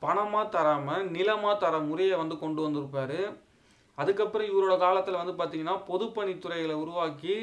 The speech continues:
யமுனை மற்றும் சட்லஜி எல்லாம் வந்து கால்வாய் நோண்டுறதுக்காக, ஆஹ், இவரோட காலத்துல தான் வந்து அதெல்லாம் சீர் பண்ணி,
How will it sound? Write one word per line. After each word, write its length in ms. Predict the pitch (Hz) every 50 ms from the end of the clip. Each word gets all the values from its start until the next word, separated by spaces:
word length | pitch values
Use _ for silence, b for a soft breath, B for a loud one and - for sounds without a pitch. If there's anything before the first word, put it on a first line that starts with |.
| 220 - B B B B B -
யமுனை 480 | 151 165 180 202 220 220 220 220 214
மற்றும் 280 | 202 190 180 185 170 156
சட்லஜி 680 | 139 165 165 165 - 202 214 202 175 180 190 180 175
எல்லாம் 260 | 165 165 175 185 185
வந்து 460 | 175 160 151 151 147 160 185 202 196
கால்வாய் 500 | - - 165 180 208 208 208 208 202 190
நோண்டுறதுக்காக, 840 | 185 170 165 165 165 156 156 156 147 151 147 143 156 151 147 143 147 165 185 208 214 214 214 B B B B B B -
ஆஹ், 540 | 165 165 160 156 151 151 147 147 143 147 147
இவரோட 360 | 147 160 185 185 185 175 170
காலத்துல 360 | 160 170 180 196 190 196 185
தான் 160 | 180 190 190
வந்து 200 | 185 170 170 185
அதெல்லாம் 260 | 190 175 165 175 185 185
சீர் 300 | - 185 190 196 - -
பண்ணி, 320 | 180 160 156 160 180